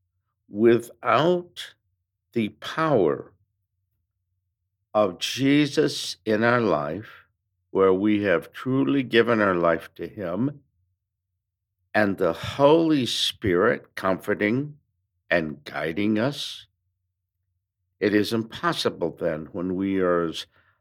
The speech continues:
hungry as Jesus was at the end of the wilderness, to make those decisions correctly. Only he,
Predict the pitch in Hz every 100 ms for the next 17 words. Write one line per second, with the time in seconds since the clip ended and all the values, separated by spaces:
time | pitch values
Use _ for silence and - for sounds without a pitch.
0 | _ - 165 180 180 180 175 160 147 -
1 | - 139 139 123 123 - - 98 87 71
2 | - - 73 - 78 85 101 110 107 107
3 | 107 101 110 82 76 - - - - -
4 | _ _ _ _ _ _ _ _ _ _
5 | _ _ _ _ _ _ - 82 87 90
6 | 107 110 - - _ _ - 92 87 90
7 | 92 87 - - - 80 - 160 147 -
8 | 67 57 - - - _ - 90 82 92
9 | - 80 71 - _ _ _ _ _ _
10 | _ _ _ _ _ - 131 147 147 143
11 | 127 127 85 -